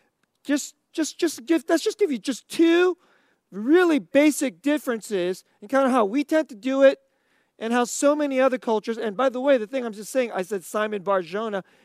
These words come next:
and that's something out of the Bible, but that would be the common thing in a lot of places in the world today. Uh, it isn't just,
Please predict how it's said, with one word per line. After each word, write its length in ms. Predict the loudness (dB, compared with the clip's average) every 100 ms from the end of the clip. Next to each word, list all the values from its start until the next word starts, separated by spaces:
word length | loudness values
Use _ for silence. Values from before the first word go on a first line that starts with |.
| _
and 140 | -6
that's 140 | -2 -2
something 240 | -2 -2
out 80 | -4
of 60 |
the 100 | -4
Bible, 400 | 0 2 2 0
but 180 | -4 -4 -4 _
that 180 | 2 2
would 140 | 2 -4
be 80 |
the 100 | -8
common 300 | -6 -6 -6
thing 220 | -10 -10 -8
in 60 |
a 40 | -4
lot 140 | -6
of 60 | -4
places 260 | -10 -10
in 40 | -16
the 60 |
world 260 | -10 -10 -10
today. 280 | -12 -10 -12 _ _ _ _ _ _ _ -18
Uh, 160 | -18 -18 _ _
it 120 | -2 -2
isn't 240 | -2 -12
just, 340 | 0 0 0